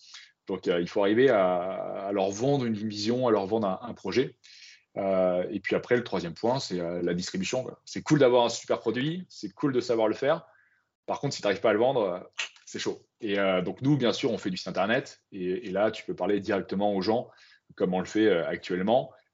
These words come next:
Euh, et les gens qui veulent du collagène et qui ont compris le message, bon, ils vont en acheter. Mais pour nous, la démocratisation, elle peut passer que par, euh, bah, le retail, hein, donc, euh, la G M S, les magasins spécialisés.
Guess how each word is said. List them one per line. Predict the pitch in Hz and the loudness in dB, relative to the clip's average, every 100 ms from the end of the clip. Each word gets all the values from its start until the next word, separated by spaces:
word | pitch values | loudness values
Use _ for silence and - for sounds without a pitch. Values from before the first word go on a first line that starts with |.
| _ | _
Euh, | - - 90 - | -10 -8 -8 -6
et | 82 | -2
les | 85 | 0
gens | 113 | 0
qui | 110 87 85 | -2 -4 0
veulent | 101 113 | 4 4
du | 104 | 4
collagène | 107 95 113 117 | 2 4 2 0
et | 92 | -2
qui | - | -8
ont | 85 | -12
compris | 92 95 - 104 | -8 -8 -4 -2
le | |
message, | 82 78 113 120 104 | -2 -4 2 2 2
bon, | 82 90 98 | -2 -4 -6
ils | 90 | -6
vont | 92 | -6
en | 92 | -6
acheter. | - - _ - - - - | -8 -14 _ -20 -20 -16 -6
Mais | 95 | -2
pour | - 127 | 2 4
nous, | 156 185 240 226 | 6 4 0 -4
la | 113 104 104 104 104 | 0 2 2 4 2
démocratisation, | 104 117 135 127 113 98 101 98 - 135 156 170 165 - - | 2 2 2 2 -2 -6 -4 -4 -4 -2 0 0 -4 -12 -10
elle | 104 | -8
peut | 101 | -4
passer | 98 95 - 131 135 131 | -2 -2 0 0 0 0
que | 123 123 | 4 4
par, | 120 101 107 110 | 4 2 4 4
euh, | 98 85 82 90 92 - - - - - | 2 0 -2 -8 -10 -10 -8 -8 -10 -6
bah, | 90 | 0
le | 87 | 0
retail, | 92 92 117 117 | 0 2 4 6
hein, | 101 | 4
donc, | 85 85 | -2 -6
euh, | 90 80 80 80 | -8 -6 -6 -6
la | 87 | -6
G | 87 87 | -4 -4
M | 82 | 0
S, | 98 104 - | 2 0 -2
les | 85 | -8
magasins | 87 87 87 | -4 -4 -6
spécialisés. | 90 85 - 85 87 117 | -12 -12 -10 -8 2 2